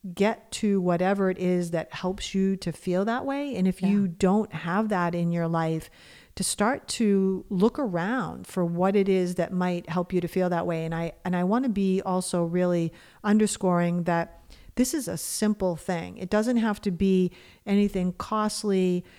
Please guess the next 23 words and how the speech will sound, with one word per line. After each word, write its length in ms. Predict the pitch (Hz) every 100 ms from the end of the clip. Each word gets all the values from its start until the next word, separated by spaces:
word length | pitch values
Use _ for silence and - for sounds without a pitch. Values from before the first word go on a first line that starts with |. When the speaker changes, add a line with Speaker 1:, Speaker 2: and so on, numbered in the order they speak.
| - -
Speaker 1:
It 160 | 190
just 320 | - 247 - -
is 320 | 208 196 185
as 160 | 196 175
simple 400 | - 196 180 175
as, 120 | 175
like, 220 | 175 170
what 80 | 185
we 60 | 180
were 60 | 175
saying 400 | 185 170 170 175
of, 140 | 165
like, 260 | 170 165 -
stepping 480 | - 202 180 185
outside 720 | 170 175 - 180 165 160 165 -
or 440 | 190 175 170 165 160 - -
choosing 300 | - 262 269
to 60 | 262
fold 280 | - 262 240
your 100 | 254
own 140 | 247
towels 580 | 247 269 254 170 156 156 -
or 300 | 196 185